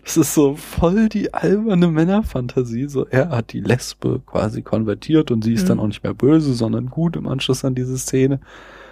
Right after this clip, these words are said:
Speaker 1: Und
Speaker 2: Mhm.
Speaker 1: das ist so, das ist halt wie voll strange.
Speaker 2: Ja. Ja, das ist schon ziemlich eklig. Also, ähm, aber, was heißt aber?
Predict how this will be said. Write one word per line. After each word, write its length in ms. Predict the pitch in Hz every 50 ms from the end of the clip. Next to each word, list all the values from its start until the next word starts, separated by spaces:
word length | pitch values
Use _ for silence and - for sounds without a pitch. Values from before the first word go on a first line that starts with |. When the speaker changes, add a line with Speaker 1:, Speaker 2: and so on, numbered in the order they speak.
| - _ - _ _
Speaker 1:
Und 140 | _ - - 117
Speaker 2:
Mhm. 20 |
Speaker 1:
das 140 | 147 190 -
ist 160 | - - - -
so, 120 | - - -
das 260 | - - - - -
ist 60 | - -
halt 120 | - - - -
wie 60 | -
voll 200 | - - - - -
strange. 540 | - - - - - 113 120 123 - - - _ _ _ _ _ _ _ _ _
Speaker 2:
Ja. 300 | 214 208 202 190 190 190 185 - - - - - - - _
Ja, 120 | - - 196
das 160 | 202 226 240
ist 240 | - - - - _
schon 180 | - - 247 220
ziemlich 380 | - - 220 220 214 - -
eklig. 500 | - 208 - - - 180 170 170 180 - - - -
Also, 320 | - 196 190 196 202 202 208 - _ _ _ _ _ _ _ _ _ _ _ _ _ _ _ _ _ - _ _ _ _ _
ähm, 360 | - 196 196 196 202 214 - - _ _ _ _ _ _ _ _ _ _ _ _ _ - _
aber, 320 | - 220 214 196 - - - - - _ _ _ _ _ _ _ _ _ _
was 180 | 208 208 - -
heißt 180 | 196 - - 208
aber? 280 | 202 214 202 196 196